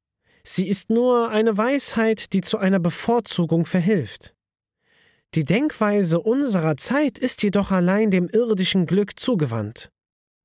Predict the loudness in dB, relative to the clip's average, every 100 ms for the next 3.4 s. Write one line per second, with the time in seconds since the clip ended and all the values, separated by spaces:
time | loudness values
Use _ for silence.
0 | _ _ _ _ -4 -2 0 0 -2 0
1 | 0 0 0 2 2 2 2 2 2 2
2 | 2 2 2 2 2 2 2 0 2 2
3 | 0 0 -2 -2